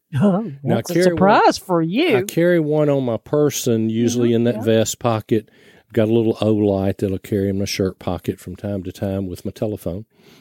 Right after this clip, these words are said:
Speaker 2: And I put a bag in there that has an extra pocket knife, that five-inch adjustable wrench, the hex tool set, and a lighter.
Speaker 1: Okay.
Speaker 2: Have one swat T tourniquet in the outside pouch, one cat tourniquet in the main compartment,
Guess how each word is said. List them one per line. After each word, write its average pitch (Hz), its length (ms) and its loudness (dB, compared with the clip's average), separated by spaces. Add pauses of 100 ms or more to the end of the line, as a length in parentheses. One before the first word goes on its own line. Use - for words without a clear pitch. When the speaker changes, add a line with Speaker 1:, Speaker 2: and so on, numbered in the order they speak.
(360)
Speaker 2:
And 127 140 4
I 120 60 4
put 143 240 2
a 117 60 2
bag 117 520 2
in 113 200 4
there 110 220 4
that 135 120 0
has 95 260 2
an 95 140 0
extra 110 400 0
pocket 110 440 -2
knife, 110 420 0
that 95 180 -2
five-inch 104 580 0
adjustable 101 640 -2
wrench, 110 480 0 (380)
the 92 80 -4
hex - 340 0
tool 104 360 0
set, 110 540 -2
and 120 200 -2
a 131 40 0
lighter. 139 480 -6 (160)
Speaker 1:
Okay. 175 300 -6 (540)
Speaker 2:
Have 95 180 -2
one 110 260 2
swat 123 400 0
T 120 200 2
tourniquet 127 480 0
in 101 140 2
the 92 220 -4
outside 104 520 -2
pouch, - 540 -6 (500)
one 101 320 0
cat 135 420 -2
tourniquet 117 500 0
in 101 120 0
the 95 60 -2
main 104 300 0
compartment, 110 560 -2